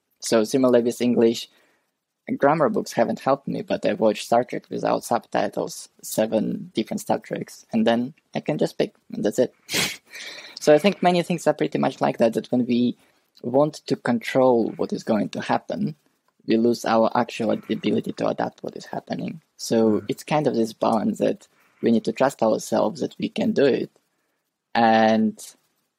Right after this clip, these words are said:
Speaker 1: be honest with self, do we really want to do it or not? And then if you don't overpush, it just happens. P H D on its own is not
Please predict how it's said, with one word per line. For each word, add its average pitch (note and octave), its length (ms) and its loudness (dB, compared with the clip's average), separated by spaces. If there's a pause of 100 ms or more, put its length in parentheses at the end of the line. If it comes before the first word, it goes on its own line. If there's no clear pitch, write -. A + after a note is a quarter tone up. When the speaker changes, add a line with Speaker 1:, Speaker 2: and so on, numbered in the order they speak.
(160)
Speaker 1:
be A#2 120 4
honest C3 320 2
with - 120 -10
self, - 220 0
do A#2 100 -2
we A2 120 -2
really G#2+ 180 0
want B2+ 220 0
to - 60 -14
do D3 120 0
it - 180 0
or - 60 -6
not? - 180 -6 (360)
And - 140 -2
then G#2+ 240 0
if A2 140 -2
you G#2+ 60 0
don't A#2+ 200 -2
overpush, C#3+ 640 -2
it - 60 -20 (120)
just - 260 -8
happens. - 440 -6 (540)
P - 80 2
H - 120 -2
D A3 120 6
on G#3 120 6
its F3+ 140 0
own E3 320 2
is C#3 180 -2
not D#3 340 2